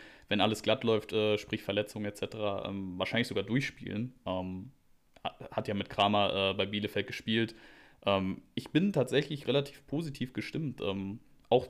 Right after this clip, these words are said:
Schwolo finde ich tatsächlich für einen Aufsteiger einen guten Torwart. Ähm, da sehe ich uns auch gut aufgestellt. Ja, ich,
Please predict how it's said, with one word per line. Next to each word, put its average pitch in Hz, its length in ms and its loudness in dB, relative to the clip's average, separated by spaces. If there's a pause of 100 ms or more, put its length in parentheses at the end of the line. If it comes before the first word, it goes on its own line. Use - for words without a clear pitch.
Schwolo 151 500 0
finde 143 220 0
ich - 240 -6
tatsächlich 131 420 2
für 123 120 0
einen 117 120 4
Aufsteiger 123 460 0
einen 110 100 0
guten 123 220 -4
Torwart. 143 600 2
Ähm, 104 300 -2 (240)
da 117 140 -4
sehe 120 120 2
ich 120 60 0
uns 110 140 -2
auch 127 180 4
gut 123 140 -4
aufgestellt. 120 720 0 (880)
Ja, 180 200 -2
ich, - 340 -8